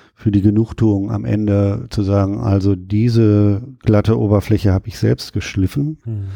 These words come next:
Speaker 1: und, ähm, da habe ich wirklich auch drei Schichten Lack drauf und da habe ich jedes Mal zwischengeschliffen und so. Ähm,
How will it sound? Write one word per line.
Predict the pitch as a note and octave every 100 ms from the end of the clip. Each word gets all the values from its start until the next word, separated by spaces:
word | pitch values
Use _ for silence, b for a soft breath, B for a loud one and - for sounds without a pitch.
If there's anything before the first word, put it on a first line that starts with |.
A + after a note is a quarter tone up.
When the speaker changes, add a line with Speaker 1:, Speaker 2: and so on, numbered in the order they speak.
| G#2 B B -
Speaker 1:
und, | C#3+ G#2 G2+ G2 F#2 -
ähm, | G2+ F#2+ F#2+ F#2+
da | F#2+ F#2+
habe | G2+ G2
ich | G#2
wirklich | A2+ A2 -
auch | A2 F#2
drei | F#2+ F#2+ F#2
Schichten | G2+ - G#2 F#2+ F#2
Lack | G2 G2 -
drauf | F#2+ G2 A#2 -
und | A#2 F#2+
da | F#2+
habe | F#2
ich | -
jedes | A2+ G#2+ -
Mal | G2 F#2
zwischengeschliffen | A2 - G2+ G2 G#2 G2+ A2+
und | A2+ G2+
so. | G2+ A2 B B B B B B B _ -
Ähm, | D3+ A2+ A2 A2 G#2+